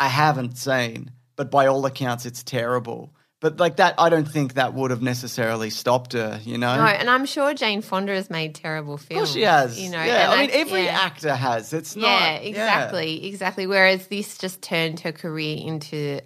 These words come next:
Speaker 2: a completely different trajectory.
Speaker 1: Yeah.
Speaker 2: And I think also there was a scene of miscarriage too when
Speaker 1: Yeah.
Speaker 2: she loses a baby, uh, and it sort of is implied it's partly due to the stress of the situation as well.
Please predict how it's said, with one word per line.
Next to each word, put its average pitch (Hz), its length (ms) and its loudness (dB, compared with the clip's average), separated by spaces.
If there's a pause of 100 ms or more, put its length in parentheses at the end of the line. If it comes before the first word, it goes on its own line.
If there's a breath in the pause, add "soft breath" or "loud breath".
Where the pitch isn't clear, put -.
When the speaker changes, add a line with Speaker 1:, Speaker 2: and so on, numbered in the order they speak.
Speaker 2:
a 160 140 -6 (240)
completely 170 400 -10
different 151 340 -8
trajectory. 147 600 -8
Speaker 1:
Yeah. 131 320 4 (340 loud breath)
Speaker 2:
And 208 100 4
I 208 140 4
think 220 320 -4
also 180 580 -4 (260 soft breath)
there 196 100 4
was 185 100 2
a 196 80 -2
scene 190 460 2
of 165 180 0
miscarriage 196 720 -8
too 285 440 -8
when 196 140 -6
Speaker 1:
Yeah. 143 340 6
Speaker 2:
she - 80 0
loses 175 220 -8
a 170 60 -6
baby, 185 640 -4
uh, - 260 0
and 143 320 -6
it 214 220 -4
sort 220 180 0
of 196 140 2
is 190 100 -2
implied 170 600 2
it's 151 160 -10
partly 151 440 2
due 151 240 -10
to 147 100 -12
the 143 120 -6
stress 143 420 -6
of 147 120 -6
the 143 80 -6
situation 156 720 -8
as 190 140 -6
well. 175 360 -2